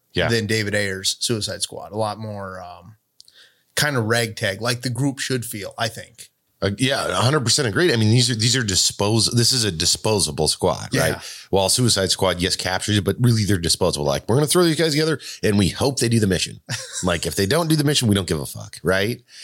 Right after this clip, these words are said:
Speaker 2: What
Speaker 1: It
Speaker 2: about the scene where Bloodsport and Peacemaker were, like, having the stare down competition while they
Speaker 1: It was like walking the runway against each other is what it reminded me. It was, it was incredible though. I mean,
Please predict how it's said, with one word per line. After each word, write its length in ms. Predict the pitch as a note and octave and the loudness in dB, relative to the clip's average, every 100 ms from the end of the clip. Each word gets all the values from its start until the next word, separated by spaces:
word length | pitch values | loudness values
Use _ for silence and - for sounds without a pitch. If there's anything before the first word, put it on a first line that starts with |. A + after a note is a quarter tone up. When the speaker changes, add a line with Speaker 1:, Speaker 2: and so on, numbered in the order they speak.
| - - - | -8 -8 -4
Speaker 2:
What 120 | - F#3 | 0 2
Speaker 1:
It 40 | |
Speaker 2:
about 180 | E4 - | 2 0
the 60 | F#3+ | 0
scene 380 | - F3+ F#3 E3+ | 0 0 0 2
where 320 | D#3+ D#3 D3 | 2 0 -2
Bloodsport 680 | C3 C#3+ D3+ - D3+ D3+ C#3+ | -2 -2 -2 -2 2 2 2
and 120 | B2+ | -2
Peacemaker 560 | B2+ C3 C3+ A#2+ A#2 A#2+ | 0 0 2 0 0 0
were, 240 | A#2+ B2 | 2 2
like, 340 | A#2+ A#2+ A#2+ - _ _ | 2 0 -4 -10 _ _
having 380 | - C3+ C#3+ C3+ | -6 -2 0 0
the 80 | G#2+ | 0
stare 320 | - C3 C3 | 0 0 2
down 240 | B2+ B2 | 0 -2
competition 680 | A#2+ A#2+ A#2 A#2 A#2+ A2+ A2+ | 0 0 0 -2 -2 -2 -2
while 200 | A2 A#2 | 0 0
they 300 | A2+ A2 G#2+ - | 0 -2 -4 -4
Speaker 1:
It 100 | B2+ | 0
was 200 | A#2 B2+ | 2 2
like 200 | C3 - | 0 -2
walking 800 | F2 G#2+ G#2+ F#2+ G#2+ B2 - A#2 | -4 -2 -2 0 0 0 0 2
the 120 | G2 | 4
runway 520 | F2+ F#2+ B2 B2 E2 | 4 2 2 2 4
against 400 | E2 D#2+ E2 D#2+ | 2 0 0 2
each 120 | F#2 F#2 | 0 2
other 140 | F2+ | 2
is 100 | F2 | 4
what 120 | G2 | 2
it 60 | G2 | 2
reminded 440 | F#2 F#2 F#2 A#2+ | 2 2 0 2
me. 80 | F2 | 2
It 60 | C#3 | 2
was, 140 | D3+ | 2
it 80 | E3 | 2
was 160 | E3 C#3+ | 2 0
incredible 520 | C#3 D3+ A3 G3+ A2+ | 0 0 2 2 2
though. 220 | F2+ - | 2 2
I 100 | A#2 | 0
mean, 200 | C#3 B2 | 0 -2